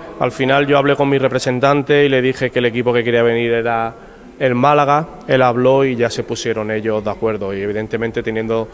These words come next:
la oportunidad de poder venir aquí, no, no me lo pensé. Evidentemente no sabía qué equipo iban a ser. Hay un equipo muy bueno, yo creo que, que somos un muy buen grupo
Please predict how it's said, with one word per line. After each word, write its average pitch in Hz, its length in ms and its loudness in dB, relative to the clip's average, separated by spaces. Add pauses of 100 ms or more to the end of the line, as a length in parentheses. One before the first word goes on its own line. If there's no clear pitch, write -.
(500)
la 180 100 2
oportunidad 143 480 0
de 135 100 2
poder 135 260 0
venir 135 280 2
aquí, 147 280 -2 (840)
no, 113 560 2 (220)
no 127 120 -2
me 117 80 -2
lo 107 100 -4
pensé. 101 360 -6 (640)
Evidentemente 120 520 0
no 123 100 -2
sabía 120 280 0
qué 120 80 -2
equipo 123 500 0
iban 127 280 0
a 123 140 0
ser. 147 260 0 (680)
Hay 131 120 -2
un 123 80 -2
equipo 120 260 -4
muy 117 140 -2
bueno, 127 240 2
yo 120 120 0
creo 120 180 0
que, 117 500 0
que 113 80 -6
somos 113 720 -2 (760)
un 151 140 0
muy 135 220 2
buen 127 260 0
grupo 170 380 -2